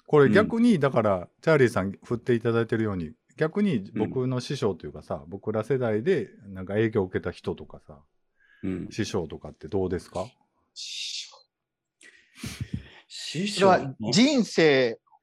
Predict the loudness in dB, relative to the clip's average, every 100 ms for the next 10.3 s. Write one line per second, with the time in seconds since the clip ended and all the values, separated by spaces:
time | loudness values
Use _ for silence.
0 | -6 -4 -4 -4 -2 -2 -2 -6 -12 -14
1 | -10 -6 -6 -6 -10 -10 -6 -4 2 4
2 | 6 6 6 6 6 4 2 0 -2 -4
3 | -6 0 0 0 0 2 0 0 -2 2
4 | 2 4 2 0 -2 -2 0 -2 -2 -4
5 | -4 -4 -4 -4 -10 -4 -4 -2 -6 -4
6 | -8 -8 -12 -14 -18 -18 _ -20 _ _
7 | _ _ _ _ _ _ _ _ _ -20
8 | -20 _ -2 2 6 6 6 2 4 4
9 | 4 2 2 2 0 -4 -12 -16 -12 -6
10 | -4 -4